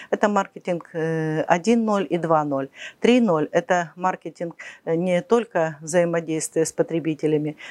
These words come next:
но и, м, учет, э, всех тех возможностей, э, общества, которые есть. И самое главное, это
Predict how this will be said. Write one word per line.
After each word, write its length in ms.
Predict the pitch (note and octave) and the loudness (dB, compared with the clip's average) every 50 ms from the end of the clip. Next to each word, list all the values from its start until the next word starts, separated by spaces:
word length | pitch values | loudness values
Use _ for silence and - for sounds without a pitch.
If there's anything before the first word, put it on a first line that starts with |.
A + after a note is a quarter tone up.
| - _ | -16 _
но 240 | - F3+ F#3 F#3 F#3 | 2 4 6 6 4
и, 300 | - - F#3 F#3 F3 E3 E3 D#3 C3+ _ | 2 0 0 0 2 2 2 0 -2 _
м, 220 | E3+ D#3+ E3 D#3+ - | -4 0 0 0 2
учет, 480 | E3+ F3+ - - - F#3+ E3+ E3+ - - | 0 0 2 4 6 6 6 4 0 -6
э, 200 | E3 D#3+ D#3 D#3 | -4 -2 -2 0
всех 360 | D3+ - - - F3+ E3+ - | 0 2 4 4 4 2 2
тех 280 | _ - F3 D3+ - - | _ 2 2 2 2 0
возможностей, 800 | D3+ E3+ D#3 D#3+ E3+ E3+ F3 - - G#3+ - - - A#3 A#3 A#3 - - - - - _ | 0 0 0 0 -4 -6 -6 -4 -6 -8 -8 -2 -2 -2 -2 _ -10 -16 -16 -16 -6 _
э, 220 | - E3+ E3+ E3 | 0 2 2 2
общества, 720 | - - F#3+ F#3 - - - G3 - - - G#3+ G#3+ G#3+ G3 _ | 2 4 2 2 2 -2 -6 -8 -6 -2 0 0 0 -2 -4 _
которые 520 | _ G3 F#3+ - F#3+ F#3+ F#3 F#3+ F#3+ F#3 | _ -4 -2 -2 -4 -4 -2 -4 -6 -6
есть. 320 | F3 F3+ E3+ E3+ - - - _ | -4 -6 -6 -6 -8 -14 -6 _
И 240 | G3 G#3+ A3 G#3+ - - - - - _ | 0 0 0 0 -4 -12 -20 -20 -14 _
самое 400 | - - G3+ G#3 G#3+ G3+ G3+ F#3 | 0 2 2 2 2 -4 -4 -2
главное, 420 | F3+ F#3+ F#3 F3+ F3+ F3+ F3 E3+ - | 0 0 0 0 0 -2 -4 -2 0
это 360 | - F3+ - _ F#3 F3 E3+ | -2 -2 0 _ 0 0 0